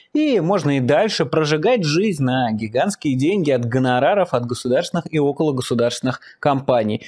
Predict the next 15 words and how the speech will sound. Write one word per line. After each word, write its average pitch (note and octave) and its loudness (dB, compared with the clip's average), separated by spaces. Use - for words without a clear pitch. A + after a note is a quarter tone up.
ну D4+ 0
или C#4+ 2
даже G#3+ 2
от F3+ -2
частников, - -2
хотя A#2 0
кто B2+ -2
в G#2 -2
России G#2+ -2
сейчас G2 -4
является G2+ -2
полноценным A2+ -4
частником, A#3 -2
сказать A#2 -4
проблематично. A2+ -4